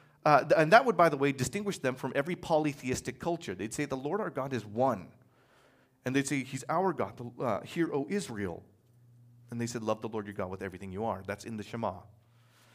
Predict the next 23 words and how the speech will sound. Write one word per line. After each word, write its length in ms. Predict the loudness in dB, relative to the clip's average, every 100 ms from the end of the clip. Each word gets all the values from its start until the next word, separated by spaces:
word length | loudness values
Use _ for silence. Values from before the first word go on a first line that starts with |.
| -20 -20 -20 -20 _ _
After 360 | 8 8 8 0
the 120 | 0
Shema, 360 | 2 6 8 6
the 100 | 4
ruler 340 | 0 4 4
of 60 | 4
the 60 |
synagogue 480 | 0 -2 4 6 6
would 140 | 0 -2
call 280 | 4 6 6
on 140 | 4
any 260 | 0 -2 0
adult 600 | -2 4 4 4 -2 -12 -6
male 500 | 2 4 4 2 -2 -12 _ _ _ _ _
to 200 | 0 0
recite 500 | 2 2 6 4 4
the 80 | -4
Tefillah, 720 | -2 -2 -2 0 0 0 0 -4
which 200 | -4 -2
is 120 | -2
a 100 | 0
series 540 | -2 -2 -2 -2 0
of 120 | -2